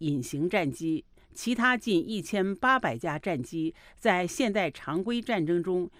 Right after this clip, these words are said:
将面对敌人雷达和导弹的威胁。报告引用空军参谋长的话说，中国和俄罗斯未来三五年后计划做出的新部署将在很多方面超过美国。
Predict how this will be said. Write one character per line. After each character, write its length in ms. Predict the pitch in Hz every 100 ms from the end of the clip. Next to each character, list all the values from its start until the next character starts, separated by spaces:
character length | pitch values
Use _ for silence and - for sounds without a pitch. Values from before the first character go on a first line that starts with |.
| -
将 260 | - 196 202
面 240 | 254 208
对 180 | 214 165
敌 260 | - 175
人 200 | 185 160
雷 180 | 151 143
达 320 | 214 143 151 180
和 120 | 180
导 240 | - 135
弹 160 | 107 185
的 60 | 147
威 160 | 165
胁。 400 | 160 - 117 127 - - - _ - - - _ _
报 160 | 247
告 200 | 226 208
引 200 | 170 151
用 240 | 160 190 156
空 280 | - 240 226
军 240 | 208 190
参 220 | 180 233
谋 100 | 226
长 160 | 226 131
的 120 | 131
话 180 | 190 147
说， 340 | - 156 147 - - - _ -
中 180 | 285 277
国 220 | 185 175
和 140 | 160
俄 160 | 139 160
罗 160 | 190
斯 360 | 196 - 170 170 - - _
未 180 | - 254
来 280 | 175 139 151 -
三 320 | - 254 247
五 180 | 190 127
年 280 | 123 131 170
后 320 | - 233 - -
计 160 | -
划 220 | 226 190
做 200 | 180 214
出 200 | 165 220
的 200 | 208 165 -
新 320 | - - 262
部 180 | 247 190
署 380 | 135 113 120 - -
将 180 | - 233
在 80 | 214
很 240 | 160 156 139
多 120 | 220
方 220 | 233 202
面 240 | 185 151 - -
超 220 | - 233
过 160 | 202
美 180 | 123 107
国。 380 | - 110 113 135